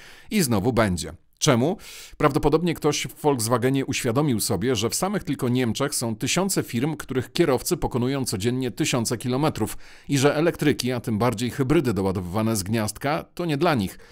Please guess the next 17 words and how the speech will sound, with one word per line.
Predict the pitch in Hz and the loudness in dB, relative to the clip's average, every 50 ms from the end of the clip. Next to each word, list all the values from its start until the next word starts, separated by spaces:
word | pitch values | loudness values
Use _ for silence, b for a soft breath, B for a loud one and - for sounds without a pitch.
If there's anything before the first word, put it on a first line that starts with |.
| B B B | B B B
Jeśli | - - - - 127 | -2 0 0 0 0
pracownik | - - 120 117 - 139 135 143 135 120 139 | 0 -2 -2 -2 0 -2 0 0 -2 -2 -2
jest | 120 110 - 127 113 107 - | -2 -2 0 0 -2 -2 -2
w | |
pracy | - - - - - - 135 - | -2 -2 -2 -2 0 -2 -2 0
osiem | 139 135 - 139 131 120 | 0 0 0 0 0 2
godzin, | 104 127 110 90 101 131 151 156 139 123 | 4 4 2 2 0 -2 -2 -2 -4 -4
z | - - | -6 -4
czego | - 135 113 104 110 | -2 -2 0 0 0
dwie | 104 107 143 127 | 0 0 0 2
godziny | 120 120 104 117 127 120 107 | 2 0 0 0 -2 -2 -2
wisi | 92 117 139 - - 123 | -2 -2 -2 -2 -2 -2
na | 107 98 | 0 0
ładowarce | 101 98 98 101 92 113 113 107 - - 139 | 0 0 0 0 2 2 0 0 0 -2 -2
albo | 117 98 101 | 0 0 0
jej | 98 90 90 | 0 0 0
szuka, | - - 131 - - 127 135 | -2 -2 -2 -2 0 -2 -2